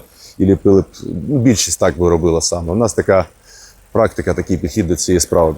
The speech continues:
Коротше, а, і передня панель, що вона пластикова, вона була замінена. Радіатори рідні, е, все інше рідне, і інтеркулер також замінювався. Фари рідні, все і так далі.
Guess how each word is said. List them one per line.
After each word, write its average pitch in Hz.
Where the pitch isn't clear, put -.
Коротше, 120
а, 117
і 107
передня 131
панель, 113
що 92
вона 95
пластикова, 104
вона 101
була 104
замінена. 87
Радіатори 117
рідні, 131
е, 92
все 131
інше 117
рідне, 117
і 131
інтеркулер 113
також 95
замінювався. 85
Фари 120
рідні, 95
все 95
і 92
так 85
далі. 80